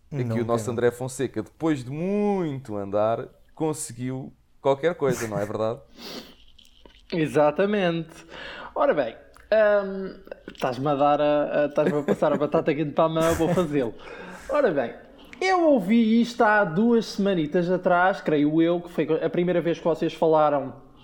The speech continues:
Speaker 3: sobre as novidades, as possíveis novidades da W W D C, tu a dizeres uma coisa do género: "Ah pá, eu nunca tive um iPhone, mas até gostava de testar." E até sou,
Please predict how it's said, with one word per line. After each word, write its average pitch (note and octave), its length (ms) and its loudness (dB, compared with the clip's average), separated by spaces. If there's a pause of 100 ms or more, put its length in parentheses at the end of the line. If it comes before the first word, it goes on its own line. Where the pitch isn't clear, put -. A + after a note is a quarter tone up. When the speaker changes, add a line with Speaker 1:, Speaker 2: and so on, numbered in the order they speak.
(500)
Speaker 3:
sobre F#3 320 2
as F3 80 2
novidades, E3+ 580 2
as G#3 120 -2
possíveis E3+ 420 -2
novidades C3+ 460 -2
da D#3+ 100 2
W C#3+ 260 0
W B2 320 -2
D E3 60 0
C, G3+ 420 -2 (340)
tu B3+ 140 0
a - 40 2
dizeres G3+ 360 2
uma A#3+ 160 0
coisa E3+ 260 0
do G#3 120 -2
género: A3 420 -4
"Ah - 80 -6
pá, C#3+ 240 0
eu F3 80 0
nunca G#3 240 -4
tive G#3 260 -4
um G3 160 -4
iPhone, A3+ 460 -4
mas B4 460 -2
até G#4 200 2
gostava A#3+ 460 2
de A#3 120 0
testar." A#3+ 760 0
E D4+ 160 2
até G#3+ 220 4
sou, A#3 580 2